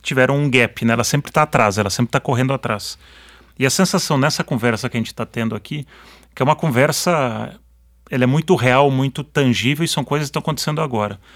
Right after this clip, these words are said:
A sensação que eu tenho é que as empresas ficaram um pouco mais pra trás.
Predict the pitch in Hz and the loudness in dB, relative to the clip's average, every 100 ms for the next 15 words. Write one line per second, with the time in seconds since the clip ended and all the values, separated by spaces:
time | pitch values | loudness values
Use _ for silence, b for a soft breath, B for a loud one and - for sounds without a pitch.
0 | b b b - 117 - 185 175 - 147 | b b b -6 -2 0 0 0 -4 -2
1 | 123 - 156 170 151 156 151 151 - 165 | -4 -4 -2 -2 -2 -2 -4 -6 -4 -2
2 | 160 - 151 151 151 143 160 156 120 104 | -2 -2 -4 -2 -4 -4 -6 -6 -4 -6
3 | - - | -10 -16